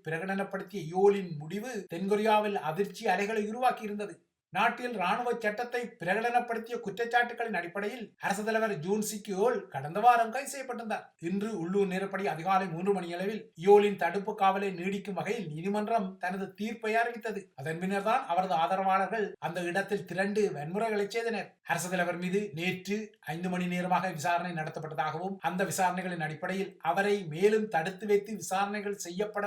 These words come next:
வேண்டும் என்ற கோரிக்கையை காவல்துறை நீதிமன்றத்தில் முன்வைத்த போது இன்று அதற்கு அனுமதி கிட்டி இருபது நாட்களுக்கு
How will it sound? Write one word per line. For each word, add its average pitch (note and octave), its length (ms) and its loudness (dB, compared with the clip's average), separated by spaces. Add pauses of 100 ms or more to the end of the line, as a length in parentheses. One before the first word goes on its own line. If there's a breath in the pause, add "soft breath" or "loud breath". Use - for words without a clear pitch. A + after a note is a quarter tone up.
வேண்டும் G3 320 0
என்ற G3+ 120 -2 (120)
கோரிக்கையை F#3+ 500 0 (180)
காவல்துறை G#3 460 2 (120)
நீதிமன்றத்தில் G3+ 580 -2
முன்வைத்த F#3 400 0
போது G#3+ 180 2 (320)
இன்று G#3+ 220 2 (140)
அதற்கு F#3+ 320 0 (180)
அனுமதி G3 380 0
கிட்டி - 280 -6 (320)
இருபது G3+ 320 4
நாட்களுக்கு G3 460 2